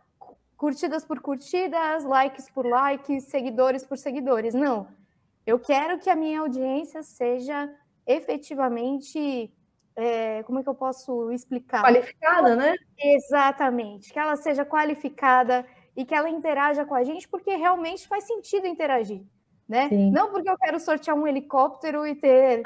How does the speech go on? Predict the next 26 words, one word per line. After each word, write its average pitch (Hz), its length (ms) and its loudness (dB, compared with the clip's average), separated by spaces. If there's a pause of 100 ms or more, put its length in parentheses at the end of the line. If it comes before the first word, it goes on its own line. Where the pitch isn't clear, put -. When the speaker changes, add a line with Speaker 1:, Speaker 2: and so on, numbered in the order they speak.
(880)
Speaker 1:
alcance, 254 720 2
né? 269 380 2
Eu 269 80 8
Speaker 2:
Não. 247 60 6
Speaker 1:
quero, 330 500 6 (360)
eu 254 180 4
quero 285 340 0
que 466 80 2
as 466 100 2
pessoas 403 500 0 (300)
se 330 160 -4
conectem, 330 760 0
né? 294 240 -2
As 240 180 0
empresas 285 480 -4
querem, 277 520 0
as, 233 320 -6 (460)
a, 220 240 -4
os 233 260 -4
influencers 285 760 -2
querem 277 340 0
que 453 280 2 (220)
seja 349 300 -6
genuíno, 302 560 -4
né? 240 340 -6 (120)
Speaker 2:
Sim. 339 180 -14